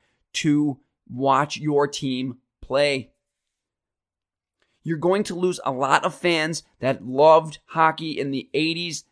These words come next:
nineties, and early two thousands. You're gonna lose all those fans. Instead of trying to get this out of the game, I'm not saying go back to the sixties and seventies and, and whatnot, you know, where you had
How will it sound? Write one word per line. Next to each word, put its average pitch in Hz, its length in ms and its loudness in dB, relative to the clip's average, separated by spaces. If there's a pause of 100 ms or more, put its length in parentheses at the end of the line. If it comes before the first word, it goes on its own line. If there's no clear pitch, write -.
(200)
nineties, 151 560 -2 (220)
and - 220 -4
early 170 320 2
two 190 180 -4
thousands. 143 560 2
You're 156 100 -6
gonna 220 160 0
lose 202 300 0
all 151 120 6
those 135 200 0
fans. 120 440 -6 (880)
Instead 175 340 0
of 196 80 -4
trying 196 200 2
to 170 40 2
get 180 160 0
this 180 180 -2
out 165 160 4
of 196 80 4
the 156 60 -4
game, 139 400 -6 (240)
I'm 214 160 0
not 233 180 2
saying 180 280 0
go 165 100 6
back 156 280 4
to 147 100 -2
the 131 80 -4
sixties - 520 -8
and 135 140 -4
seventies 143 640 -2
and, 123 180 -4
and 127 320 -6
whatnot, 123 340 -4
you 139 120 -4
know, 139 80 -2
where 135 120 -6
you 139 120 -8
had 143 200 0